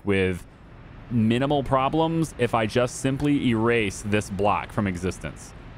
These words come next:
So twelve, twenty-four, forty-eight, you know, we'll have, like, ninety-six people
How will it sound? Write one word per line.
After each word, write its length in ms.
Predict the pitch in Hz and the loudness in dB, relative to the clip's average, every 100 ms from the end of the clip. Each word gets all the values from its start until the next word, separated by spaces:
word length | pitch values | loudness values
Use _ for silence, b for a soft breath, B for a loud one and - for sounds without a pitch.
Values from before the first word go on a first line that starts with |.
| - | -18
So 500 | - 123 107 101 101 - - - - - - - - - - - | -2 2 4 4 0 -4 -14 -18 -18 -18 -18 -18 -18 -18 -18 -8
twelve, 440 | 131 127 131 123 | 0 4 4 2
twenty-four, 680 | - 127 123 113 117 110 110 | 0 0 0 0 2 4 4
forty-eight, 880 | 107 - 120 123 113 107 104 104 101 - - - - | 0 -2 0 2 2 2 2 2 0 -6 -16 -18 -6
you 80 | - | 0
know, 240 | 107 104 104 | 2 4 4
we'll 100 | 107 | 2
have, 160 | 127 | 2
like, 200 | 123 107 | 2 2
ninety-six 560 | 110 113 113 107 113 - | 2 2 0 -2 -2 -2
people 400 | - 107 92 85 | -2 0 2 0